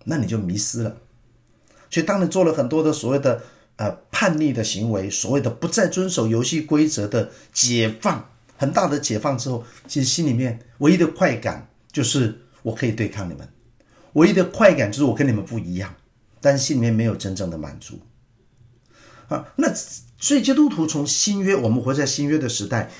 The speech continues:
你用新约去看旧约的时候，它是帮助你把你的整个人生的核心价值，再把它整理起来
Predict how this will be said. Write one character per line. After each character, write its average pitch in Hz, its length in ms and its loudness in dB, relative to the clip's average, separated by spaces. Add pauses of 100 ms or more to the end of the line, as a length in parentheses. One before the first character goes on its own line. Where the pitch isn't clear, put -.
(140)
你 131 100 6
用 208 140 6
新 220 260 4
约 226 100 6
去 208 120 0
看 175 260 0
旧 156 220 2
约 139 120 4
的 127 120 0
时 110 100 -4
候， 113 220 0 (240)
它 214 100 -2
是 208 120 -2
帮 208 260 0
助 208 160 -2
你 135 100 2
把 107 160 0
你 104 140 -2
的 107 140 -2
整 107 280 -2
个 131 120 2
人 127 200 0
生 135 160 -2
的 131 80 0
核 110 160 -2
心 117 220 -2
价 113 240 0
值， 78 240 -12 (180)
再 - 120 0
把 175 60 -4
它 175 100 0
整 175 280 4
理 131 160 2
起 127 200 0
来 - 240 -12